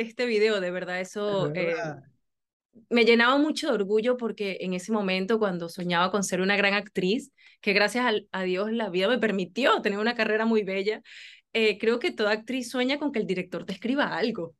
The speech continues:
Speaker 1: <laughs>
Speaker 2: Eh, eh, es verdad, y yo creo que con el tiempo uno se da cuenta que uno puede trabajar con todas las personas que uno, que uno quizás desearía realizar, pero n-, ningún proyecto te llena más que trabajarlo con la gente que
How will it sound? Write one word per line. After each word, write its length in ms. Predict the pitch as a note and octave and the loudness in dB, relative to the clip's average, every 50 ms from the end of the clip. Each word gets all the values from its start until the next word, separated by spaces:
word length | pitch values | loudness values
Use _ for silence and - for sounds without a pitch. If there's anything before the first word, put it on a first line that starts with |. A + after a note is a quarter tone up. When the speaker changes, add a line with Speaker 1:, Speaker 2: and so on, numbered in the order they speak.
| _ _ - | _ _ -6
Speaker 1:
<laughs> 580 | A3+ A3+ - - A4 - - F#4 F4+ - - - - _ _ _ _ _ - C5 C#5 C5 B4+ B4 A4 | -6 0 4 4 4 4 2 0 -4 -4 -4 -10 -20 _ _ _ _ _ -4 -2 0 2 4 4 4
Speaker 2:
Eh, 200 | - G#4 G#4+ - | 4 2 0 0
eh, 180 | G3 F3+ E3+ - | -2 -4 -2 0
es 140 | G3+ - F#3 | 2 4 6
verdad, 480 | G#3+ A#3 A3 F#3 F#3 A3+ C4+ C4+ A#3+ F#3+ | 6 6 6 6 6 6 6 4 2 0
y 220 | A3 G#3 - A3 | -2 -6 -6 -4
yo 60 | G#3+ | -2
creo 140 | G#3 C4+ C#4+ | -2 0 0
que 120 | - D4+ - | -2 -4 -6
con 240 | - - - G#3+ | -8 -6 -4 -2
el 100 | G#3+ F#3+ | -2 -2
tiempo 320 | D#3+ A3+ A3+ A#3 A#3+ B3 C#4+ | -2 -2 0 0 0 2 2
uno 120 | C#4 C#4 | 0 0
se 120 | C4 - B3+ | 0 -2 -2
da 120 | A3 G#3 | -2 -2
cuenta 260 | A3+ A3+ A#3+ B3+ B3 | -4 -4 -4 -4 -4
que 60 | A3 | -4
uno 140 | A#3 A#3+ A#3 - | -4 -6 -2 0
puede 140 | B3+ B3 | 0 0
trabajar 400 | B3 A#3 G3+ E3+ E3 E3 E3 E3 | 0 0 -2 -2 -2 -2 -2 -4
con 180 | - G#3 G#3+ G#3 | -4 -6 -6 -4
todas 120 | A3 A#3 | -2 -2
las 80 | B3 A#3+ | -2 -4
personas 320 | F#3 E3 - F3 F#3 F#3+ | -4 -6 -6 -6 -6 -6
que 100 | - G#3+ | -6 -8
uno, 280 | G#3 G#3+ A3+ A3+ F#3 D#3+ | -6 -4 -4 -6 -6 -4
que 80 | - E3 | -4 -4
uno 160 | E3 F3 F3 | -4 -4 -4
quizás 240 | - F3 - D#3+ E3 | -8 -8 -6 -6 -4
desearía 640 | G3 G3+ G3 - D#3+ D#3+ D#3+ E3 F3 F#3+ G3+ - _ _ _ _ _ _ _ _ _ _ _ _ _ | -4 -4 -4 -4 -4 -2 -2 -2 -2 -4 -4 -8 _ _ _ _ _ _ _ _ _ _ _ _ _
realizar, 640 | D3+ D#3 D#3 D3+ B2+ - - D#3+ F#3+ A3+ C4+ C4+ - - | 0 0 0 0 0 2 4 6 6 6 4 0 0 0
pero 160 | F3 E3+ E3 | 2 2 2
n-, 140 | E3 E3 D#3+ - _ _ _ | 2 0 -4 -12 _ _ _
ningún 420 | - E3+ E3+ F3+ F3+ F3 F3 F#3+ G3 | -4 -2 0 0 0 0 -2 0 0
proyecto 240 | G#3 G#3 G#3 G#3 | 0 0 2 0
te 100 | G3+ F#3 | -2 -2
llena 200 | E3 D#3 D#3 E3 | -2 -2 -2 -2
más 140 | F3+ F#3 F3 | -2 -2 -6
que 100 | - G3 | -6 -6
trabajarlo 340 | - F#3+ D#3 C#3 C#3 C#3+ D3+ | -4 -2 -2 -2 -2 -2 -2
con 100 | F3+ E3+ | -2 -4
la 80 | D3+ C3+ | -2 -2
gente 280 | C#3 C3+ C3+ D3 D#3 | -4 -4 -4 -4 -4
que 260 | - E3+ D3+ C3+ B2+ | -2 -2 -2 -2 -4